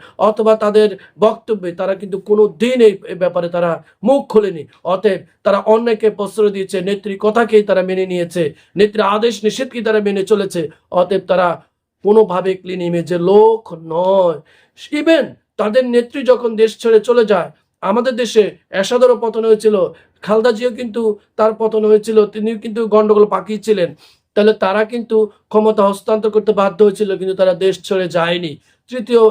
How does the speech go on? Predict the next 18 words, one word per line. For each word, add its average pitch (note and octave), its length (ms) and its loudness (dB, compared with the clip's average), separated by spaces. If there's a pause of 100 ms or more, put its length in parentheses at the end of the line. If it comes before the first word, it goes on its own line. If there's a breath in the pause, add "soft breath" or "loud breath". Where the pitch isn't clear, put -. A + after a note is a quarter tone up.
(260)
কাউকে G3+ 300 2
দায়িত্ব G3 260 -2
দেওয়া F3+ 160 0
হয়েছিল, E3+ 340 0
কিন্তু E3+ 200 -8
শেখ G3 300 -4
হাসিনা G3 280 0
সংবিধান F#3 500 -2
লঙ্ঘন F#3+ 340 4 (100)
করে F#3 140 0 (380 soft breath)
কারো A#3+ 280 2
হাতে B3 280 -6
দায়িত্ব A3 300 -8
না G#3+ 160 0
দিয়ে F#3+ 200 -4 (120)
এ G#3 120 2
দেশের G#3+ 340 0
ভার, G3 300 0